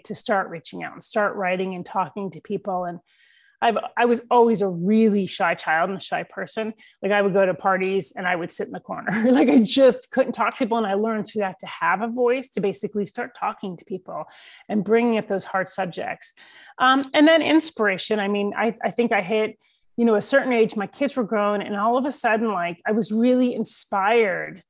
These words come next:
by life, you know, where I had been inspired by death. Now I was inspired by life. Like, I'm here, I'm living. I have however many more decades I'm here on earth. What can I put into this? And s-, the same thing, it was a very similar feeling, but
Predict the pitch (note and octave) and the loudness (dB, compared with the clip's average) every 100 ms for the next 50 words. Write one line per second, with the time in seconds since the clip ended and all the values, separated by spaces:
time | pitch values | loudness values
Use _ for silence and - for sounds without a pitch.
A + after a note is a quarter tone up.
0 | _ - E3+ G3+ F#3 D#3+ E3+ G#3+ E3 - | _ -12 -2 0 0 -2 -2 -2 -4 -12
1 | - - _ _ _ _ _ A3+ A3+ G#3+ | -20 -20 _ _ _ _ _ 2 4 4
2 | E3+ G3+ A3 G#3+ - G#3 G#3 F#3 F3+ - | 2 2 2 0 -2 0 0 0 -4 0
3 | A#3+ C4 A3 - - G3 F#3 G3+ F#3+ G3 | 2 2 0 -6 -8 -2 0 0 -4 -8
4 | - G3 F3+ F#3 E3+ F3 A3+ A3+ F3+ G3+ | -6 -6 -4 -6 -4 0 -2 -2 -8 -4
5 | D#4+ - - A#3+ B3+ G#3+ G#3+ C4 G#3 G#3 | -4 -4 -6 0 0 2 0 2 2 2
6 | G#3+ G3 F3+ F#3 - _ _ _ - A3+ | 2 0 -2 -10 -16 _ _ _ -8 -6
7 | A#3 B3 A3+ A#3+ B3 A#3 G#3+ G#3 F#3+ - | -2 -2 0 0 2 2 2 2 0 0
8 | G3 - F#3 F3+ F#3+ E3 F3+ F3 - F3+ | -4 -2 -6 -4 -8 -8 -8 -8 -6 -4
9 | F3 F3 _ _ _ - F#3+ C4+ C4+ G3 | -4 -8 _ _ _ -6 2 2 0 -8
10 | F3+ - G3 F#3+ G#3 F3 E3 D#3+ E3 G3+ | -8 -8 -8 -6 -8 -10 -10 -8 -8 -6
11 | A3 - - B3+ B3+ - C#4 B3+ D4+ A3 | -6 -6 -12 -4 -4 0 0 2 0 2
12 | G3+ F#3 B3 B3+ A#3 B3+ A#3+ G#3 - A#3 | 0 2 2 4 2 0 0 -2 -2 -2
13 | B3 C4+ A#3+ | 0 0 0